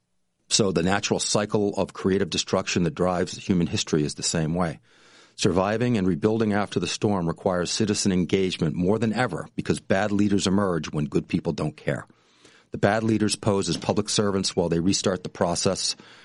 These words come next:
of power consolidation. So let's stop looking at our digital screens. Look up, people, right? Don't look down. Look up.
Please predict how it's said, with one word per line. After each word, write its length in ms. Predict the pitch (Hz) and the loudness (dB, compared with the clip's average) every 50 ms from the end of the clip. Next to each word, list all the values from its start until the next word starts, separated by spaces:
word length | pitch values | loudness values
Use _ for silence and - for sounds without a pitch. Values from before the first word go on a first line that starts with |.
| - - _ _ _ _ _ _ - - - | -20 -20 _ _ _ _ _ _ -4 -2 0
of 180 | 90 - - - | -2 -2 -4 -4
power 300 | - 104 98 92 92 87 | -2 0 2 2 0 -2
consolidation. 880 | - 78 73 - - 80 69 - - - 71 67 62 - - - - _ _ _ _ _ _ _ _ _ - | -4 -4 -2 -2 0 0 -2 -4 -6 -10 -10 -10 -10 -10 -10 -10 -12 _ _ _ _ _ _ _ _ _ -4
So 320 | - - 110 98 90 - - _ _ _ _ _ _ _ _ - | 0 0 2 2 0 -2 -4 _ _ _ _ _ _ _ _ -2
let's 180 | 127 117 - - | -2 0 0 -2
stop 440 | - - - - 110 131 151 - 107 | -2 0 0 0 0 0 -2 -2 -2
looking 560 | 110 107 104 104 - - 69 73 104 120 - - | 0 0 0 0 -2 -4 -4 -4 -8 -8 -10 -10
at 100 | - 87 | -6 -2
our 80 | 92 95 | -2 0
digital 340 | 76 71 92 85 110 117 139 | 0 0 0 2 2 2 0
screens. 480 | 131 - - 101 90 80 82 92 - | 0 -2 0 0 0 2 0 0 0
Look 200 | - 143 139 - | 0 0 0 0
up, 120 | 135 - - | -2 -2 -2
people, 400 | - 92 - - - 92 110 123 - _ _ _ - | -2 -2 -2 -2 -2 -4 -4 -6 -10 _ _ _ -2
right? 260 | 98 90 92 104 - - _ _ | 0 0 0 0 -2 -6 _ _
Don't 180 | - 92 110 - | 0 0 0 2
look 180 | 135 151 - - | 0 -2 -2 -2
down. 380 | - 92 92 92 92 90 85 | 0 0 0 0 0 -2 -2
Look 180 | 107 143 - - | -2 -2 0 -2
up. 240 | 101 - - - | -2 -2 -4 -12